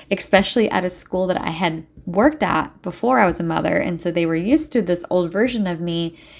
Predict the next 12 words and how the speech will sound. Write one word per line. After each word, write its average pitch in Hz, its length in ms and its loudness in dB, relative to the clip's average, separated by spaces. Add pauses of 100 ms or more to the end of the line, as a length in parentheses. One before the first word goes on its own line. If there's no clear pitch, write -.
(380)
And 175 520 0 (120)
then 185 340 0
I 175 140 -2
came 165 440 -4
back 180 640 0
as 165 560 -4 (440)
a 208 100 2
new 190 200 2
version 180 340 2
of 156 120 -4
myself. 160 760 -2
And 160 380 -4